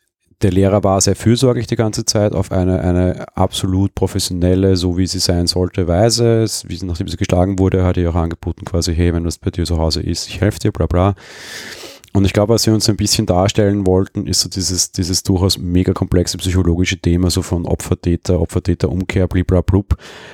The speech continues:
So ein bisschen dieses so, ja,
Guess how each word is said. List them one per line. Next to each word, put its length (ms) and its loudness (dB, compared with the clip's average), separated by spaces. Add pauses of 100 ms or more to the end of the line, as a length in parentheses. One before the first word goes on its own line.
So 140 0
ein 60 -2
bisschen 180 0
dieses 360 0
so, 380 2 (1400)
ja, 340 0